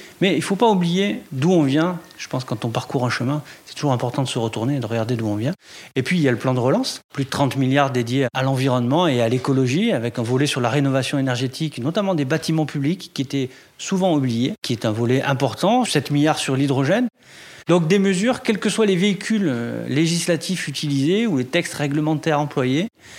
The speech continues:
qui montrent qu'il y a des avancées environnementales importantes dans ce mandat. Moi, j'en suis très fier.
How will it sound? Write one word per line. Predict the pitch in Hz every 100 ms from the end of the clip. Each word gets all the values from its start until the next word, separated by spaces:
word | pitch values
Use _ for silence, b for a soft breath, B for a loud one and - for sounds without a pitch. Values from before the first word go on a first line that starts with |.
| B B
qui | -
montrent | 143 190 196 -
qu'il | - 160 165 -
y | 131
a | 135
des | 143
avancées | 143 135 - 151
environnementales | 127 117 127 113 104 - 151 -
importantes | 135 131 135 - 127 151 - - _ 127
dans | 113
ce | 113
mandat. | 113 107 151
Moi, | 180
j'en | 120
suis | 107 -
très | -
fier. | 120 170